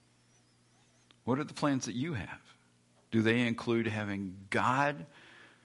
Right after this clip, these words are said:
as a priority or listening to the anti-God, anti-Christ influences and influencers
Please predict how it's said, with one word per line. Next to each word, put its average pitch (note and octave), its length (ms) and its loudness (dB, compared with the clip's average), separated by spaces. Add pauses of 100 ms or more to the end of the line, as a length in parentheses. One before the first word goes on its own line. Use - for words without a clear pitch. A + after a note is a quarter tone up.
(220)
as G#2 140 0
a G2 60 -4
priority F#2+ 960 0 (220)
or B2 200 4
listening B2 540 2
to - 160 -4
the G#2+ 220 -2
anti-God, G#2 840 0
anti-Christ G#2 1600 -2
influences A2 960 -2
and G#2+ 160 0
influencers G#2 960 -2